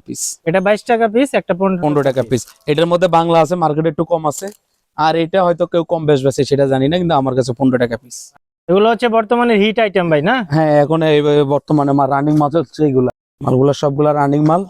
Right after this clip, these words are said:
Speaker 1: ঠিক আছে? মার্কেটে এখন অ্যাভেলেবল
Speaker 2: এগুলো
Speaker 1: চাহিদা
Speaker 2: কত করে
Speaker 1: আছে।
Speaker 2: রাখতেছেন ভাই?
Speaker 1: এটা হচ্ছে একশো বিশ টাকা।
Speaker 2: একশো বিশ টাকা।
Speaker 1: হ্যাঁ, পকেট আলাদা একশো বিশ টাকা, পকেট ছাড়া রইল একশো পাঁচ টাকা, ঠিক আছে?
Speaker 2: আর, আর এটা?
Speaker 1: এটা হচ্ছে একশো পঞ্চাশ টাকা, একবারে বিগ সাইজ।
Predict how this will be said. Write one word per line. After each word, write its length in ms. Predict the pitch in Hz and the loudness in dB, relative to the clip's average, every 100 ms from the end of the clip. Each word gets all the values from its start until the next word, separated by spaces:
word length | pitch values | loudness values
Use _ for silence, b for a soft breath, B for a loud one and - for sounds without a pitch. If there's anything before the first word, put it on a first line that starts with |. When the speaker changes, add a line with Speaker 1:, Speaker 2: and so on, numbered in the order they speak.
| - - | -10 -2
Speaker 1:
ঠিক 100 | 175 | -2
আছে? 200 | 156 131 110 _ _ _ _ _ | 0 -2 -4 _ _ _ _ _
মার্কেটে 320 | 143 135 143 139 | -6 -2 0 2
এখন 180 | 139 | 2
অ্যাভেলেবল 360 | 139 135 135 135 | 0 2 2 2
Speaker 2:
এগুলো 160 | 135 - | 2 0
Speaker 1:
চাহিদা 160 | - | 0
Speaker 2:
কত 80 | - 277 | 0 0
করে 120 | 262 | 0
Speaker 1:
আছে। 60 | |
Speaker 2:
রাখতেছেন 340 | 233 214 165 165 | -2 -2 -2 0
ভাই? 140 | 165 226 - _ 156 | 0 0 -6 _ -6
Speaker 1:
এটা 120 | 175 | -2
হচ্ছে 160 | 165 180 | -2 -2
একশো 180 | - 165 | 0 0
বিশ 160 | 165 - | 0 0
টাকা। 260 | 180 170 190 - - | 0 0 -2 -6 -8
Speaker 2:
একশো 200 | 160 208 | -2 0
বিশ 140 | 196 | 0
টাকা। 160 | - 202 | 0 0
Speaker 1:
হ্যাঁ, 140 | 151 143 | 2 0
পকেট 240 | - 147 170 | 0 0 2
আলাদা 300 | 165 165 165 | 2 2 0
একশো 200 | 151 170 | -2 0
বিশ 160 | 165 - | -2 -2
টাকা, 200 | 170 160 | -2 -2
পকেট 300 | 147 147 151 | 0 -2 -2
ছাড়া 220 | 160 156 | 0 0
রইল 180 | 156 165 | 2 0
একশো 200 | 156 - | -2 -4
পাঁচ 200 | 151 156 - | -4 -4 -2
টাকা, 240 | 151 143 175 _ _ _ _ - | -2 0 -2 _ _ _ _ -4
ঠিক 100 | 170 | 0
আছে? 220 | 175 160 | 0 0
Speaker 2:
আর, 180 | 127 139 | -2 -2
আর 60 | 156 | -2
এটা? 240 | 160 233 269 _ | 0 0 -2 _
Speaker 1:
এটা 160 | 170 147 | -2 0
হচ্ছে 160 | 170 190 | 0 2
একশো 160 | 170 175 | 0 0
পঞ্চাশ 320 | 180 175 165 | -2 -2 -2
টাকা, 160 | 180 160 | -2 -2
একবারে 220 | 151 147 | 0 0
বিগ 180 | 139 151 | 0 -2
সাইজ। 220 | - 131 | -2 -2